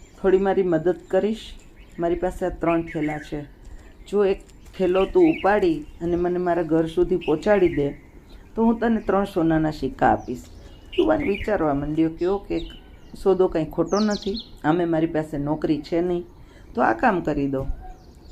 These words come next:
એણે ઉપાડીને હાલવા માંડ્યા. પાછળ વૃદ્ધ, આગળ યુવાન. થોડી થોડી વારે એ વૃદ્ધ જોયા કરે યુવાનની સામે કે ભાઈ બરાબર જ છે ને, લઈને જાય. યુવાનને થોડું એમ થયું કે કેમ તમે થોડી થોડી વારે જોયા કરો છો એમ,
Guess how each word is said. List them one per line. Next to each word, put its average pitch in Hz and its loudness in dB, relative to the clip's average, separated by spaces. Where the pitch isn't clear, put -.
એણે 170 0
ઉપાડીને 165 2
હાલવા 160 2
માંડ્યા. 202 2
પાછળ 165 0
વૃદ્ધ, 196 0
આગળ 151 0
યુવાન. 175 0
થોડી 190 6
થોડી 190 2
વારે 185 0
એ 175 2
વૃદ્ધ 151 4
જોયા 170 2
કરે 196 0
યુવાનની 170 2
સામે 156 -2
કે 165 0
ભાઈ 160 2
બરાબર 175 4
જ 170 -8
છે 208 -4
ને, 190 0
લઈને 165 2
જાય. 180 -2
યુવાનને 160 -2
થોડું 214 0
એમ 226 4
થયું 165 0
કે 233 -2
કેમ 294 -2
તમે 226 4
થોડી 175 2
થોડી 175 2
વારે 165 4
જોયા 156 0
કરો 151 -2
છો 147 -4
એમ, 139 -4